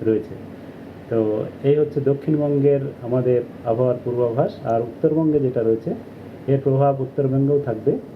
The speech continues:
উত্তরবঙ্গে, আহ, নে-, আগামী চব্বিশ ঘন্টায়, আহ, উত্তরবঙ্গেতেও বিক্ষিপ্তভাবে এক দু জায়গা করে,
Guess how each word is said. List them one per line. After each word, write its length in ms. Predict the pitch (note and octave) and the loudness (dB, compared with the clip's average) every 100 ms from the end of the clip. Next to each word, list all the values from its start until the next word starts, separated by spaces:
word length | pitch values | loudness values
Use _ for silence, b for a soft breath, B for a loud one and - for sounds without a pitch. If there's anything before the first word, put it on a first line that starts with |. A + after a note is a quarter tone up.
| - - | -18 -4
উত্তরবঙ্গে, 800 | C3+ C3 D3 D3 C#3+ C#3+ D3 D3+ - - | -2 2 2 2 0 2 4 4 0 -8
আহ, 260 | A#2 A2+ A2+ | -2 0 2
নে-, 420 | A2+ D3+ - - | 2 0 -4 -6
আগামী 320 | A#2+ C3 C#3 C#3 | 0 2 2 2
চব্বিশ 280 | B2+ C3 C3 | 0 0 -2
ঘন্টায়, 420 | C3+ C3+ B2+ C3 C3+ | 0 0 2 2 2
আহ, 1120 | C3+ - - - - - - A2+ A2 A2 B2 | -2 -12 -18 -18 -18 -16 -12 -8 -6 -6 -6
উত্তরবঙ্গেতেও 600 | B2 D3 C3+ C3+ C3 C#3+ | 0 2 2 2 2 0
বিক্ষিপ্তভাবে 840 | B2+ B2+ - C#3+ - B2 A#2+ C3+ - - - - - | 0 -2 -4 0 0 2 2 0 0 -10 -16 -16 -8
এক 160 | A#2+ A2+ | -6 0
দু 100 | C3 | 2
জায়গা 240 | C3 B2 | 2 0
করে, 360 | A#2+ A#2 C3+ | -2 0 0